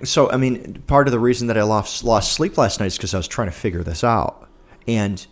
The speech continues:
it's, it's all over the place is, is the answer, Gunnar. Part of it, you can do, you can do software side. You can use, like, like a,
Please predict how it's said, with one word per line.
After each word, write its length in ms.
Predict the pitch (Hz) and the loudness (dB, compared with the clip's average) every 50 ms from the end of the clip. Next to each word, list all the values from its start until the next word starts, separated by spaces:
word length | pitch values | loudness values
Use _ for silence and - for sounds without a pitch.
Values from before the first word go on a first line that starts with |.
| _ | _
it's, 220 | 139 135 135 - - - | 0 0 0 0 0 0
it's 160 | 139 131 - | 0 2 4
all 240 | - 127 123 117 120 | 4 6 8 8 8
over 180 | 113 101 98 | 6 4 2
the 80 | 92 76 | 0 -2
place 380 | - - - - 85 95 - - | -2 -4 -4 -4 -4 -6 -4 -2
is, 200 | - 107 92 - | 0 0 0 0
is 180 | - 110 92 - | 0 -2 0 0
the 160 | 104 95 92 | -2 0 0
answer, 280 | 90 87 87 - - | 0 -2 -4 -4 -6
Gunnar. 360 | 76 - 85 80 80 78 85 - - - - - - _ _ - - - - | -4 -4 -4 -4 -4 -4 -6 -8 -12 -20 -20 -20 -20 _ _ -20 -20 -6 -2
Part 260 | - - 131 135 143 | 0 4 6 6 6
of 120 | 156 151 170 | 6 4 2
it, 120 | 175 - - | 0 -2 -2
you 220 | - 113 107 131 123 | -6 -2 0 0 0
can 160 | - 117 104 | 0 -2 -2
do, 340 | 101 120 120 120 123 123 - | 2 2 4 4 4 2 0
you 120 | 117 107 110 | -2 -6 -4
can 120 | - 113 | -4 -2
do 120 | 104 107 | -2 -2
software 420 | 98 - - 117 107 123 - 151 147 | -2 0 2 2 2 2 0 -2 -2
side. 340 | - - 160 - - - - - _ _ _ _ _ _ _ _ _ _ _ _ _ _ _ - | 0 0 0 0 -2 -4 -8 -14 _ _ _ _ _ _ _ _ _ _ _ _ _ _ _ -2
You 140 | - 135 135 | 0 0 2
can 120 | 139 135 | 2 0
use, 400 | 123 113 123 131 135 131 135 - | 0 2 2 2 2 2 0 0
like, 320 | 131 123 113 107 - - - | 2 4 4 2 0 -4 -2
like 180 | 123 117 101 - | -2 0 0 2
a, 340 | 113 104 95 - - - | 2 2 2 0 -2 -6